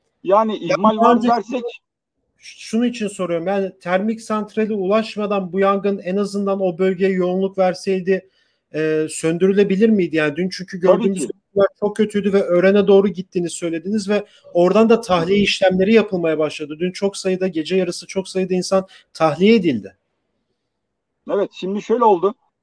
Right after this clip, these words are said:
Speaker 1: Sabah biliyorsunuz İspanya'dan gelen uçaklar iki tane. Onlar,
Speaker 2: Hı.
Speaker 1: e, sabahın erken saatlerinde yedi buçuk, sekiz gibi, e, söndürme çalışmalarına başladılar.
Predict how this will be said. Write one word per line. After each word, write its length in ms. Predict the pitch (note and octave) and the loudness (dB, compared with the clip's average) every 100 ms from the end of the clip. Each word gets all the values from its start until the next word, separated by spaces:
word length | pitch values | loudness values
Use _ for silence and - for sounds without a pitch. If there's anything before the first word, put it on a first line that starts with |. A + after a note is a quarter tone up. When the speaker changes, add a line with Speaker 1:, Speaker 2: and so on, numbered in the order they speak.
| _ | _
Speaker 1:
Sabah 380 | _ E3 G3+ G3+ A3+ | _ 0 2 2 0
biliyorsunuz 500 | G#3 G3+ F#3 D3+ C3+ | -2 -2 -4 -8 -10
İspanya'dan 580 | - - F3+ F3 F#3 | -6 -2 0 0 -2
gelen 180 | F3+ F#3 | 0 0
uçaklar 500 | E3+ - F3 F#3+ F3 - | -2 -2 -2 0 -2 -4
iki 200 | C3 F3+ | -14 -6
tane. 380 | - D3+ D#3+ A#3+ _ _ _ _ - | -2 -2 -2 -10 _ _ _ _ -10
Onlar, 360 | A#2 D3+ F3+ E3 | -6 0 0 0
Speaker 2:
Hı. 140 | - | -4
Speaker 1:
e, 140 | C#3+ | -2
sabahın 320 | C3+ D#3 F3 F3 | 2 2 4 2
erken 300 | F3 F#3+ F#3+ | 4 4 4
saatlerinde 520 | F3+ D3+ - D3 C#3+ | 4 2 2 0 2
yedi 180 | D3 E3 | 2 -2
buçuk, 220 | - - | -4 -12
sekiz 320 | E3+ G3 E3+ | -10 -10 -10
gibi, 260 | D#3+ E3+ E4 _ _ _ _ - | -8 -8 -8 _ _ _ _ -4
e, 280 | B2+ B2+ C3 | 2 4 2
söndürme 380 | - E3 F#3 F3+ | 2 2 2 4
çalışmalarına 560 | F3 F3 D#3 E3+ G#3+ | 4 2 0 -2 0
başladılar. 580 | F#3+ E3+ F#3 F#3 C#3+ - | 0 0 2 2 2 -2